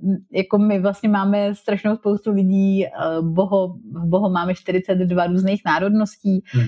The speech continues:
Speaker 1: U nás je vlastně oficiálním jazykem angličtina. A, a mluvíme, a máme fakt lidi jako přes Gruzie, Sýrii, Američany,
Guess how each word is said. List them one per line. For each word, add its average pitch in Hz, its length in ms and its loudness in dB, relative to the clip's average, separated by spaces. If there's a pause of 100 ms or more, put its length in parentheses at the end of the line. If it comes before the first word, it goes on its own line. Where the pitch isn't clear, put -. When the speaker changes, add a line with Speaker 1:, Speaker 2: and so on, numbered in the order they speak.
(140)
Speaker 1:
U 175 60 2
nás 180 240 2
je 185 60 2
vlastně 180 240 -2
oficiálním 185 540 0
jazykem 180 380 0
angličtina. 208 580 0 (920)
A, 170 520 2
a 165 160 -6
mluvíme, 180 960 0 (160)
a - 220 -4
máme 185 220 4
fakt 202 220 -2
lidi 180 220 4
jako 185 600 0
přes 185 240 0 (120)
Gruzie, 190 1400 0
Sýrii, 185 880 0
Američany, 185 1120 0